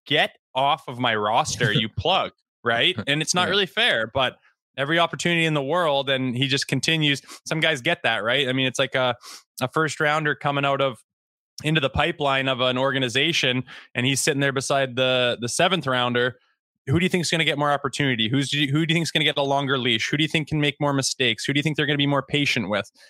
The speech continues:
Speaker 1: It's not really fair, but it, it's just the way it is. But it's good to see him get that monkey off his back, and I'm not sure how aware of that type of stuff he is. He kinda flies under the radar 'cause he does
Speaker 2: Yeah.
Speaker 1: other things as well. But, uh, no, I don't help with my parlay last night. I had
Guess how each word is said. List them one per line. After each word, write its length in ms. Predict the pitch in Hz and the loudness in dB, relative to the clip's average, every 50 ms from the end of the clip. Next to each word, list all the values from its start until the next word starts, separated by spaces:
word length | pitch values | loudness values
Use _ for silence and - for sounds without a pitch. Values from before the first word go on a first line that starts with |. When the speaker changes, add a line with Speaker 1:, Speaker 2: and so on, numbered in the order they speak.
| _ _ _ | _ _ _
Speaker 1:
It's 300 | - 135 135 120 120 - | -2 -2 -2 -2 -2 -2
not 160 | 151 151 147 | 0 0 0
really 180 | 135 143 131 120 | 0 0 0 -2
fair, 560 | - - - 151 175 196 143 120 127 151 - _ _ _ _ _ | -4 -6 -4 -2 0 0 0 0 -2 -2 -4 _ _ _ _ _
but 140 | 120 131 127 | -2 0 0
it, 100 | 131 117 | 0 0
it's 140 | 127 123 - | 0 -2 -2
just 140 | 143 131 - | -4 -4 -2
the 80 | 135 | -2
way 200 | 131 135 131 127 | 0 0 0 2
it 80 | 123 120 | 2 2
is. 300 | 131 143 131 127 120 117 | 2 2 2 0 0 -2
But 180 | 113 139 131 135 | -2 -2 -2 -2
it's 100 | - - | 0 0
good 120 | 196 175 | 0 0
to 60 | 139 | 0
see 140 | - - 156 | 0 0 0
him 120 | 151 143 | 0 0
get 140 | 131 139 135 - | 0 0 0 0
that 140 | 139 131 | 0 0
monkey 220 | 127 127 123 - 135 | 0 -2 -2 0 0
off 120 | 123 113 | 0 0
his 100 | 123 104 | -2 -4
back, 340 | 101 107 113 113 123 131 131 - | -4 -2 0 0 0 0 0 -2
and 180 | 127 117 107 - - - - - _ _ - | -4 -4 -4 -6 -12 -18 -20 -20 _ _ -4
I'm 40 | |
not 140 | 156 147 135 | -4 -2 -2
sure 160 | - - 139 | -2 -2 -2
how 160 | 127 131 127 127 | 0 0 0 0
aware 400 | 120 117 117 117 120 123 123 123 | 0 0 0 0 2 2 0 0
of 100 | 113 107 | 0 0
that 200 | 123 123 120 - | -2 -2 0 0
type 140 | 135 123 117 | -2 -2 -2
of 80 | 120 - | -2 -2
stuff 240 | - - 127 120 - | 0 0 0 0 0
he 140 | 123 120 123 | 0 2 2
is. 80 | 135 | 2
He 120 | 131 143 139 | 0 0 0
kinda 200 | - 180 156 131 | 0 0 -2 -2
flies 260 | - 135 123 123 117 | 0 0 0 0 0
under 160 | 123 120 120 | 0 0 0
the 120 | 104 110 107 | 0 0 0
radar 340 | 110 117 120 120 127 123 | 0 0 0 2 0 0
'cause 180 | 120 - 127 110 | 0 -2 -4 -4
he 60 | 113 | -2
does 200 | 110 120 117 104 113 | 0 0 2 2 2
Speaker 2:
Yeah. 60 | 113 | 2
Speaker 1:
other 120 | 123 127 | 2 0
things 320 | 120 - 117 113 110 104 107 | 0 0 0 0 0 -2 -2
as 140 | 107 98 104 | -4 -6 -4
well. 260 | 107 117 117 113 110 101 - | -2 0 2 2 0 0 0
But, 300 | 117 110 - - - 113 | -2 -2 -2 -2 0 0
uh, 240 | 110 110 110 107 104 _ _ - - - - - - _ _ _ | 2 2 2 2 0 _ _ -20 -18 -18 -18 -20 -20 _ _ _
no, 160 | 120 120 127 | -4 0 0
I 100 | 123 120 | 2 2
don't 200 | 123 123 123 - - 120 | 2 0 -2 -4 -4 -2
help 200 | 135 143 135 117 | 0 0 0 0
with 140 | 127 123 139 | -4 -2 -2
my 140 | 139 135 127 - | -2 -2 -2 0
parlay 320 | - 131 127 123 123 131 139 | 0 0 2 2 2 2 2
last 280 | 143 131 120 - - | 2 2 0 0 -2
night. 140 | 127 123 120 | -2 0 0
I 40 | 123 | 2
had 320 | 120 120 120 117 107 101 | 2 2 0 0 -2 -8